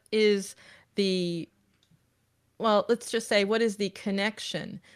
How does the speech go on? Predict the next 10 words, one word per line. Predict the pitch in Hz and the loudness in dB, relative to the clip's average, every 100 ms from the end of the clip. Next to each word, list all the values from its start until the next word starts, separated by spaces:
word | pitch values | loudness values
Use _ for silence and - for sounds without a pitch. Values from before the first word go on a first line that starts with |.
| _ | _
between | 196 190 208 180 175 | -6 -2 0 0 0
social | - 214 202 - 208 | -2 0 0 0 -2
media | 196 185 | 0 -2
conventions | 175 - 185 202 220 - 175 160 - - _ _ | -4 -4 0 0 0 -2 -4 -6 -10 -18 _ _
and | 185 | -2
the | 185 160 | 0 0
outcomes | 185 - - 165 151 143 - _ _ | -2 -4 -8 -6 -8 -12 -18 _ _
for | - 185 | -2 0
business | 170 175 185 - | 0 -4 -6 -6
buyers? | 123 85 - - - | -8 -8 -12 -18 -20